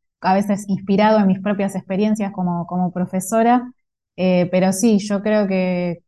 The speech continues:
que alguien quizás que lee también de afuera, eh, los microcuentos que escribo y quizás algunas poesías también, eh, se da cuenta que hay como un,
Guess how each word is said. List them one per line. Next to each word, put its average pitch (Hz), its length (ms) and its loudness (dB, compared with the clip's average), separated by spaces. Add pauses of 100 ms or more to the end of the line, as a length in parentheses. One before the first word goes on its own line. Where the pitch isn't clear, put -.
que 190 140 -4
alguien 214 440 2
quizás 208 420 -6
que 190 160 0
lee 202 320 4
también 196 400 0
de 196 80 -2
afuera, 196 760 -2 (200)
eh, 165 500 -4
los 170 160 0
microcuentos 190 600 0
que 180 80 -6
escribo 208 840 2
y 165 560 -4 (100)
quizás 190 400 -2 (100)
algunas 196 440 4
poesías 185 400 -4 (200)
también, 208 560 0 (240)
eh, 175 420 0
se 202 120 -6
da 208 180 0
cuenta 190 380 0
que 185 100 -6
hay 185 120 -4
como 185 240 -2
un, 180 400 -2